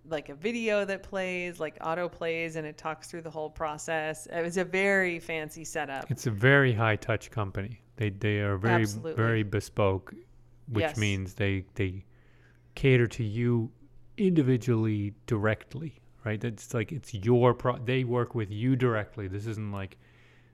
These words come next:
Speaker 2: "We have a process and you gotta do this." They're like, "Jen, how would you like this done?" It's very, it's,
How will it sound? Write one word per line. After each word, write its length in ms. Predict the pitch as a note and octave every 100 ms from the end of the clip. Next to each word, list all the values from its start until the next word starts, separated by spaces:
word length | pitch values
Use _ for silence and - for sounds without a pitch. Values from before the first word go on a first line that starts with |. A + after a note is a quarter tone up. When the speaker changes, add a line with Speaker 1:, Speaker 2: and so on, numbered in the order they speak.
| _ -
Speaker 2:
"We 160 | B2+ C#3
have 140 | D3
a 40 | A2+
process 680 | - B2 A2+ - G#2+ G2+
and 120 | A2+ G#2+
you 60 |
gotta 200 | G#2+ G2+
do 180 | F#2 A#2+
this." 240 | G#2 G2
They're 180 | - A2+
like, 240 | G#2+ G2 - - - - -
"Jen, 380 | G3+ F#3+ B2+ F#2 - _ _ -
how 200 | - C3
would 180 | C3 B2+
you 80 | C3+
like 260 | A#2 G2+ -
this 140 | -
done?" 240 | D3 C#3 A#2+
It's 120 | -
very, 360 | - D#3+ D#3 A#2+
it's, 180 | C#3+